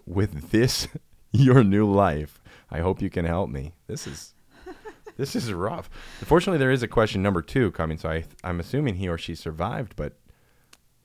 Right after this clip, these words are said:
Speaker 1: wha-
Speaker 2: It's survivable.
Speaker 1: Okay.
Speaker 2: As somebody who's been there,
Speaker 1: <laughs>
Speaker 2: it's survivable.
Speaker 1: You wanna tell
Speaker 2: Yeah.
Speaker 1: us the actual story?
Speaker 2: So, so I married
Speaker 1: So
Speaker 2: my
Speaker 1: this is
Speaker 2: landlord's son.
Speaker 1: <laughs>
Speaker 2: Maybe.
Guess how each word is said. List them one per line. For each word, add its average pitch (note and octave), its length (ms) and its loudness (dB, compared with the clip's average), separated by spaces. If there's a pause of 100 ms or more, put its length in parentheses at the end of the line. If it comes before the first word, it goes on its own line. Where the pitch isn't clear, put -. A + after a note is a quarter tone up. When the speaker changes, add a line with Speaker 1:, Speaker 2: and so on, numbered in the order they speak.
(140)
Speaker 1:
wha- - 240 -4
Speaker 2:
It's - 420 -2
survivable. C4+ 800 -2
Speaker 1:
Okay. A3+ 140 -2
Speaker 2:
As D4 80 -4
somebody F4+ 400 -4
who's E4 180 -2
been B3 240 -4
there, A2+ 440 -10
Speaker 1:
<laughs> F3+ 80 -10
Speaker 2:
it's - 180 0 (420)
survivable. A3+ 760 0
Speaker 1:
You - 80 2
wanna B3+ 100 4
tell A#3+ 120 6
Speaker 2:
Yeah. A3+ 40 4
Speaker 1:
us A3 60 -2
the A2+ 100 0
actual F#2+ 380 -2
story? F2+ 240 -6
Speaker 2:
So, D#4+ 420 0
so D#4+ 220 -2
I C#4+ 220 4
married E4+ 260 2
Speaker 1:
So - 80 2
Speaker 2:
my - 80 4
Speaker 1:
this - 80 4
is C#4+ 40 2
Speaker 2:
landlord's C4+ 440 2
son. A#3+ 800 -4 (180)
Speaker 1:
<laughs> - 1120 -2
Speaker 2:
Maybe. B3+ 500 4